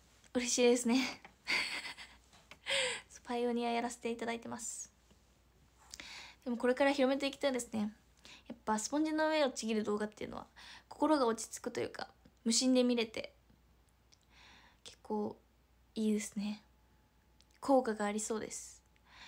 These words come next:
スポンジの上をちぎる療法とかも、いつかはやっていきたいです。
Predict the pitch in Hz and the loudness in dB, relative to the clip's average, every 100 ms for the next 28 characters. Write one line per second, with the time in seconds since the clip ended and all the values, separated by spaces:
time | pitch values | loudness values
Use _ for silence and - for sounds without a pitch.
0 | - - - - _ _ _ - - 262 | -20 -20 -20 -20 _ _ _ -12 2 4
1 | 262 247 254 247 - _ _ _ _ _ | 4 4 2 2 -2 _ _ _ _ _
2 | 247 247 247 254 220 - - 226 226 226 | 0 4 6 6 6 0 -2 0 2 2
3 | - - 233 220 220 - - - 220 - | 2 0 4 4 4 -8 -10 -12 -10 -12
4 | _ _ _ _ - 214 - 208 - - | _ _ _ _ -12 -10 -8 -8 -8 -14
5 | _ _ _ _ - - - - _ 214 | _ _ _ _ -20 -20 -20 -20 _ -10
6 | 208 - 214 214 - 214 - 208 202 202 | -10 -8 -6 -6 -8 -12 -6 -6 -4 -10
7 | - - - - | -12 -12 -12 -14